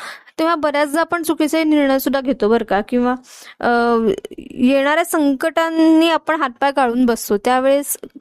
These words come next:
खरं तर मनाला दे-, देण्याची गरज असते. जेव्हा आपल्या आयुष्यात, अ, आपण प्रामाणिक आहोत, योग्य मार्गदर्शन मिळतं आणि आपण येणाऱ्या संकटांना हा,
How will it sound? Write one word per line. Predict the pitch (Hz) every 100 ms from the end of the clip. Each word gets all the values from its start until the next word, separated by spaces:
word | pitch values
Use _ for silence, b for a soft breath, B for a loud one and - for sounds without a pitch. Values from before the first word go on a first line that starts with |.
| - -
खरं | 294 269
तर | 294
मनाला | 269 262 262
दे-, | 269 262 240
देण्याची | 247 240 240 254
गरज | 226 214 208
असते. | - 202 202
जेव्हा | 220 226 240 247
आपल्या | 247 233 240
आयुष्यात, | 233 - 247 247 B B B B -
अ, | 233 226 226 233 - _ _ _ - -
आपण | 254 - 285 294
प्रामाणिक | 277 285 254 254 254 254
आहोत, | 233 220 202 202 _ _ _ 302
योग्य | 254 240 208 302
मार्गदर्शन | 320 269 262 262 254 285
मिळतं | 269 226 220 208 196 - _ _ _ _ _ _ _ - -
आणि | 311 269 370 B B B
आपण | - 226 277
येणाऱ्या | 294 240 240 262 302
संकटांना | 320 - 240 233 262 277 285 277 403 B B B
हा, | - 277 294